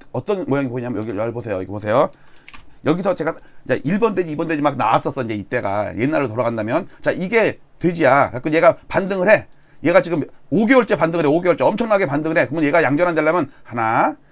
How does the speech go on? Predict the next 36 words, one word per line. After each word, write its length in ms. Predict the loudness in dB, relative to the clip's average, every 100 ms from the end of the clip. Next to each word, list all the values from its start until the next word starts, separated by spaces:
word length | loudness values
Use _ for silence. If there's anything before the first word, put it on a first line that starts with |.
| _ _
둘, 440 | -4 0 0 -2 -8 -20 -12
셋 260 | -6 -4 -2
하면 200 | 0 2
얘 100 | 2
넘어야겠지. 440 | 4 2 2 2
얘. 200 | 2 0 -8 _ _ _ -20 -2
얘 120 | 2
넘으면 380 | 2 0 -2 0
양전환 340 | 0 2 0 -2
되는 160 | 0
거 60 | 2
아니야. 180 | 2 0
얘, 40 |
얘, 340 | 0 0 0
얘, 360 | -2 -2 -2 -2
얘, 180 | -4 -4
얘, 80 | -6
얘, 400 | -6 -6 -8 -8
얘, 20 |
얘, 560 | -8 -10 -8 -8 -8 -6
얘, 40 | -4
얘. 340 | -2 -4 -6 -16 _ -8
근데 260 | -2 0
보세요. 380 | 0 2 2 2 -6 _ -20 -20 _ _ -2
일월, 420 | 4 6 4 -2 -18 -20 _ _ _ _ _ _ -18
어, 80 | -12
뭐 120 | -8
이게 140 | -6
몇 140 | -2 -2
월, 160 | -2 -6
이거, 140 | -4
아, 100 | -4
이거 140 | -4 -6
뭐냐, 260 | -8 -6
이, 160 | -8 -4
이, 160 | -2